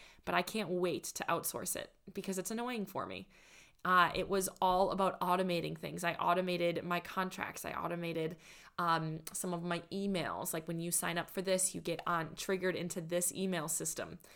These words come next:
that takes that away from my hands that I don't have to manually follow up with people. What areas are annoying and inefficient for you? What areas would you like to find support? Whether that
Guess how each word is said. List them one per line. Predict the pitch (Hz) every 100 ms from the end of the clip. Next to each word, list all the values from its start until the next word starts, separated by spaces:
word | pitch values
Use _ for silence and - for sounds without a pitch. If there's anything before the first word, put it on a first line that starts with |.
| - -
that | - -
takes | - 190 190
that | 185
away | 175 170
from | 170 165 160
my | 165 208 311
hands | 254 185 160 160 214 -
that | 180 175 -
I | 180 196
don't | 202 190
have | 180
to | 180 165 -
manually | 175 175 180 180 180 175
follow | - 165 156
up | 160
with | 165 -
people. | - - - 190 - - - - -
What | - 220 -
areas | 214 220 220 208
are | 185 185
annoying | 180 175 175 180 208 277 294 -
and | 180
inefficient | - 185 185 185 170 -
for | -
you? | - - - - - - - - _ _ - - - - - - - - - - -
What | 180 254 -
areas | 214 226 294 170 117 202 -
would | 180 220 202
you | 214 214
like | 202 202 214 - -
to | -
find | 220 190 185 190
support? | 185 - 214 202 - - - - - _ _
Whether | - 190 190 208
that | 202 180 170 175